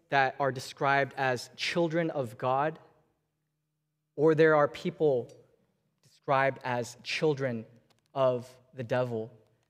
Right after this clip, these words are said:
And my prayer is that what we're gonna do today is we're gonna go through and see what the text actually says about what does it look like for us to be a child of the devil, and what it looks like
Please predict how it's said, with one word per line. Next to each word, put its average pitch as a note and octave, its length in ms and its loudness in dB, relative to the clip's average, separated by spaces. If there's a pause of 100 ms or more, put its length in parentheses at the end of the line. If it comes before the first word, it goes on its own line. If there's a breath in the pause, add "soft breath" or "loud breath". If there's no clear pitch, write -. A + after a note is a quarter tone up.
(320)
And D#3 100 0
my D#3+ 160 4
prayer F#3 540 4
is D3+ 240 2
that C3+ 240 2
what D3+ 140 2
we're E3 100 4
gonna E3 160 2
do C#3+ 220 -2
today C#3+ 340 2
is C3 140 -2
we're C3+ 80 -4
gonna E3 200 0
go D3 240 2
through D#3+ 280 0
and C3+ 100 -2
see G#3 320 0
what D#3 440 2
the D#3 80 -4
text - 340 -2
actually E3+ 300 0
says D#3 260 2
about C3 400 0 (340 loud breath)
what F3 200 4
does G#3+ 160 2
it G3 100 2
look D#3 260 -2
like D#3 260 0 (960)
for E3+ 140 2
us D#3 160 -2
to - 100 -8
be D3+ 240 -2
a D3 80 -6
child C#3+ 360 -2
of A#2 80 -6
the A2+ 60 -16
devil, B2 380 -6 (1120)
and C3+ 200 -6
what F3 200 6
it G3 120 2
looks E3 360 0
like A#2+ 220 -2